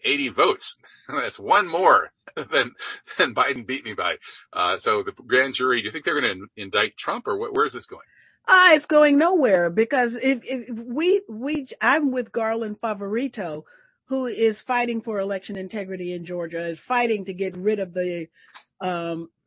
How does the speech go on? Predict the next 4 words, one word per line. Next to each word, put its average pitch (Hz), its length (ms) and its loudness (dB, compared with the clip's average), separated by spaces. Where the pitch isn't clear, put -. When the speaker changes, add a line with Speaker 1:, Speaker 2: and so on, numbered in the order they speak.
Speaker 2:
non-transparent 190 1200 -2
electronic 175 640 -6
voting 185 260 -4
machines. 165 540 -6